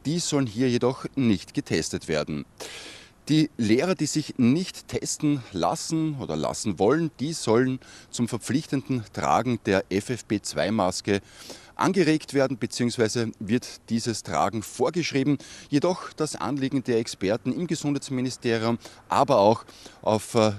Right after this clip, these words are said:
Seiten der Regierungsbank, wenn man so möchte, ist, dass die Masken von allen Lehrerinnen und Lehrern, ob getestet oder nicht getestet,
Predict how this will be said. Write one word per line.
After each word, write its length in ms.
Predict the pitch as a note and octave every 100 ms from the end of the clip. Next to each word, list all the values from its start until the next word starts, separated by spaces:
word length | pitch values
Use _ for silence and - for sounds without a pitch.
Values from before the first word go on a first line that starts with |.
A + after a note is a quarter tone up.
| G2
Seiten 460 | - - G#2 A#2+ -
der 300 | A2 G#2 G2 - _ -
Regierungsbank, 800 | A2 C3 D3 C3 - - - D3
wenn 120 | C#3+
man 100 | C#3+
so 120 | C#3
möchte, 380 | A#2+ A#2+ - A#2+ - - - -
ist, 520 | - F3 - - - B2+
dass 320 | B2 - -
die 220 | A#2+ A#2+ -
Masken 540 | F#2 D2+ B2 - B2
von 240 | - A2+
allen 260 | - G2+ B2
Lehrerinnen 420 | F2+ G2+ G2 G#2
und 240 | - C3 -
Lehrern, 380 | F2 F#2+ G2+ - - - - -
ob 160 | G2+ -
getestet 500 | - C3+ D#3+ D#3+ -
oder 240 | F3+ F3+
nicht 280 | D#3 D3+ -
getestet, 640 | D3 A#2 A2+ - -